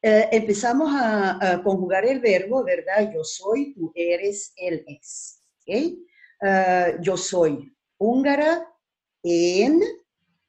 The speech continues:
magyar vagyok. Vagyok, el verbo viene atrás, ¿de acuerdo? Én magyar vagyok. Te, tú, magyar vagy. Tú eres húngaro. Aquí es, hasta aquí todo bien.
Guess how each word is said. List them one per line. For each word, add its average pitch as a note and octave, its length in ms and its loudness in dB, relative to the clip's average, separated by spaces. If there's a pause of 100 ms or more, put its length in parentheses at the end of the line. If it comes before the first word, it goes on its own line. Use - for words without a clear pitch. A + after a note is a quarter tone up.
(100)
magyar G3 840 2 (300)
vagyok. F#3 680 0 (260)
Vagyok, F3+ 440 -2
el E3 160 -2
verbo F3 680 -2
viene D#3+ 460 -4
atrás, - 580 -16
¿de C3+ 80 -20
acuerdo? - 460 -6 (540)
Én F3+ 500 -2
magyar F3 840 -2 (100)
vagyok. F3 580 -4 (920)
Te, B3 400 6 (840)
tú, G#3 440 -6 (520)
magyar G#3 760 4 (100)
vagy. A3 400 2 (380)
Tú G3+ 440 -8
eres D3 460 -12
húngaro. E3 520 -6
Aquí C4 260 -10
es, E4 220 -6
hasta E4 340 -12
aquí D#4+ 220 -10
todo A3 300 -2
bien. - 280 -14